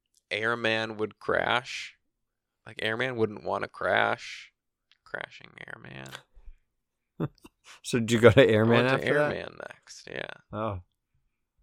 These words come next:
Speaker 1: Um,
Speaker 2: Another stage of great music.
Speaker 1: Yeah, but I did the music. I caught the music, um,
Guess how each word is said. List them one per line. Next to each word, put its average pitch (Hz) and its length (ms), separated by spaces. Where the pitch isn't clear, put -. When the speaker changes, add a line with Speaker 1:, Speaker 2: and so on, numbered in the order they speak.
Speaker 1:
Um, - 140
Speaker 2:
Another 131 220
stage 92 300
of 87 80
great 90 240
music. 90 640
Speaker 1:
Yeah, 135 180
but 107 180
I 123 100
did 135 260
the 135 60
music. 147 420
I 131 80
caught 147 260
the - 80
music, 127 480
um, 117 560